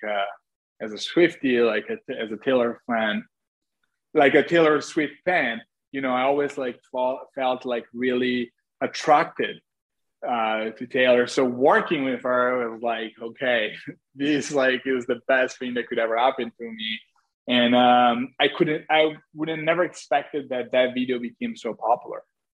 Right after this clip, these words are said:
You know, I got, like, over, like, I don't even know, maybe two billion views, something like that. And it's crazy to think about it. And I love the song. And, um, I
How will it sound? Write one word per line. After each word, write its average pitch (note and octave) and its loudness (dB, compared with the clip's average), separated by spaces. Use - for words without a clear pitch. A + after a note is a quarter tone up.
You A2+ -2
know, A2 2
I G#2+ 2
got, A2 4
like, G2+ 0
over, B2 0
like, A#2 0
I B2 4
don't C3+ 0
even B2+ 0
know, B2 0
maybe A#2+ -2
two C3+ -4
billion B2+ 0
views, A#2 -2
something A#2+ -10
like A#2 -2
that. A#2 4
And A2+ -8
it's - -20
crazy B2 2
to - -20
think A#2 -2
about A2 4
it. G#2 2
And C3+ 4
I D3 6
love D#3+ 2
the D#3+ -2
song. C#3 -4
And, C#3 -12
um, C3+ -8
I D#3 2